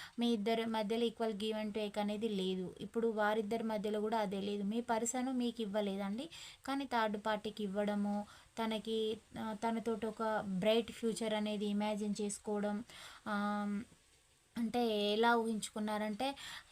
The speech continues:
హిమాలయ పర్వతాలకెళ్ళి మంచు కొండలలా సౌధం నిర్మించుకొని ఉన్నట్టుగా ఊహించుకున్నారు. కానీ ఒక్కటేసరికి అది కూలిపోతే ఎలా ఉంటుందో, ఇప్పుడు మీ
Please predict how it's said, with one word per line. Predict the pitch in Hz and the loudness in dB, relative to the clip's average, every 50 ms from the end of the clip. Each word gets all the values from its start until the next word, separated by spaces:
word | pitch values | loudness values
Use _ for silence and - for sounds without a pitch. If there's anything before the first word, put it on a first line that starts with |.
| - | 0
హిమాలయ | 233 233 233 240 254 254 254 254 247 247 240 226 | 2 4 4 4 4 4 2 4 4 6 4 4
పర్వతాలకెళ్ళి | 233 233 220 220 226 226 220 233 220 220 220 214 214 - - 220 226 233 254 262 262 247 233 214 208 214 214 - - - - - - | 4 4 2 4 2 2 2 2 2 4 2 2 0 0 -2 0 2 2 2 2 2 2 4 2 2 -2 -4 -8 -16 -18 -14 -8 -6
మంచు | 220 220 226 214 226 240 | -4 -2 -2 -2 -2 -2
కొండలలా | - 240 233 226 220 220 214 220 214 214 214 214 208 208 208 208 208 202 202 202 196 196 196 196 190 - - - - - - - - - - - - - - 165 | 0 0 0 2 2 2 2 2 2 4 4 4 4 6 6 6 6 6 6 4 4 4 4 2 2 0 -2 -2 -4 -4 -6 -6 -8 -8 -10 -12 -12 -8 -2 -2
సౌధం | - - - 220 226 226 240 247 240 233 226 | -2 0 2 4 4 6 6 6 4 4 2
నిర్మించుకొని | 226 226 214 226 226 202 - - - 226 220 214 214 | 2 0 0 0 -2 -2 -4 -4 -4 -4 -2 -2 -2
ఉన్నట్టుగా | 214 208 214 214 208 208 214 208 208 208 | -2 0 0 -2 -2 -2 -2 -2 0 0
ఊహించుకున్నారు. | 208 214 202 226 226 214 - - 226 208 202 208 208 240 269 269 - - - _ - | 0 0 0 0 -2 -4 -4 -4 -2 -2 0 0 0 -2 -4 -6 -10 -20 -20 _ -2
కానీ | - 233 233 247 247 | 0 2 2 4 2
ఒక్కటేసరికి | 233 220 - - - 240 240 240 233 - 233 220 214 214 220 214 220 - | 0 -2 -2 -2 -2 0 0 0 0 0 0 0 0 0 -2 -4 -4 -2
అది | - - 214 220 220 220 214 214 | 0 0 0 2 0 0 0 -2
కూలిపోతే | 208 - 233 240 233 226 208 233 233 214 233 220 214 | -2 0 2 2 2 2 2 0 0 0 2 0 2
ఎలా | 208 214 214 214 | 2 4 4 2
ఉంటుందో, | 214 214 208 208 214 214 208 226 277 294 - - - - - - | 2 0 -2 -2 -2 -2 -2 -2 -4 -6 -8 -14 -18 -16 -12 -12
ఇప్పుడు | 214 - - 220 208 208 | -8 -2 0 0 2 2
మీ | 202 208 208 208 202 196 | 2 0 0 0 -2 -4